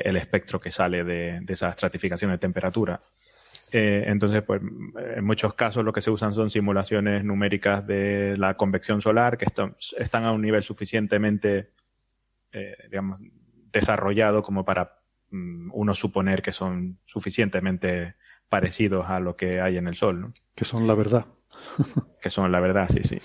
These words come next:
Speaker 1: Eh, sí, siempre la gente dice son suficientemente realistas, pero como nadie ha visto realmente cómo es el Sol, cómo es la atmósfera del Sol, siempre me ha resultado un poco jocoso, ¿no? Eso de realista, pero bueno.
Speaker 2: ¿Cómo, cómo es?
Speaker 1: Eh,
Speaker 2: A, a esa resolución, claro, porque es que la,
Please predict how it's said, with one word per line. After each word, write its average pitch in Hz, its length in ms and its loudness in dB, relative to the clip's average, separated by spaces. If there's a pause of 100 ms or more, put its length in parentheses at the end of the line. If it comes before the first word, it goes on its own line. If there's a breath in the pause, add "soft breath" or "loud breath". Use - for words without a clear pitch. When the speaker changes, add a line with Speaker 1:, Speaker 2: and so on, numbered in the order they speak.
(200 loud breath)
Speaker 1:
Eh, 95 540 0 (960 loud breath)
sí, 120 200 2
siempre 110 260 0
la 110 100 4
gente 110 220 2
dice 104 140 2
son 110 220 0
suficientemente 104 640 0
realistas, 104 560 2
pero - 160 -2
como 87 140 -4
nadie 107 240 4
ha 104 40 6
visto 107 300 2
realmente 101 720 2
cómo 98 280 2
es 87 60 -4
el 95 100 0
Sol, 98 500 4
cómo 101 200 0
es 101 60 2
la 98 100 4
atmósfera 104 360 4
del 101 120 4
Sol, 104 280 2 (240 soft breath)
siempre 107 240 2
me 107 80 4
ha - 20 4
resultado 104 500 4
un 95 120 0
poco 101 260 2
jocoso, - 520 0
¿no? 92 140 -2
Eso 90 160 -4
de 92 120 0
realista, 92 480 -2
pero - 160 -2
bueno. 87 180 -2 (800 loud breath)
Speaker 2:
¿Cómo, 120 200 2
cómo 120 240 2
es? 120 80 4
Speaker 1:
Eh, 135 280 2
Speaker 2:
A, 135 60 2
a - 20 4
esa 123 180 2
resolución, 113 540 2
claro, 110 260 0
porque 107 200 -8
es - 40 -8
que 123 100 0
la, 110 280 2